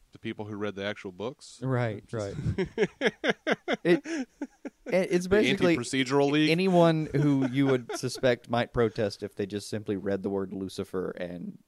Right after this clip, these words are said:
Speaker 2: and, uh, thought it was being aggrandized has obviously spoken up and petitioned. But, um,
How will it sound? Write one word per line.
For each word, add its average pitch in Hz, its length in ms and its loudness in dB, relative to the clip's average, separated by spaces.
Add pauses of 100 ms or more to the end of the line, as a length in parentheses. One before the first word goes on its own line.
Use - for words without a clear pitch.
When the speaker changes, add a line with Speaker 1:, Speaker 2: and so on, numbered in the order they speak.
(120)
Speaker 2:
and, 90 280 -12
uh, - 220 -12 (180)
thought 98 220 -2
it - 60 -6
was 90 120 -10
being 90 280 -6
aggrandized 90 760 -6
has 98 140 -4
obviously 101 480 -2
spoken 98 380 -4
up 92 180 -8
and 90 120 -10
petitioned. - 500 -10
But, 98 180 -4
um, 90 280 -8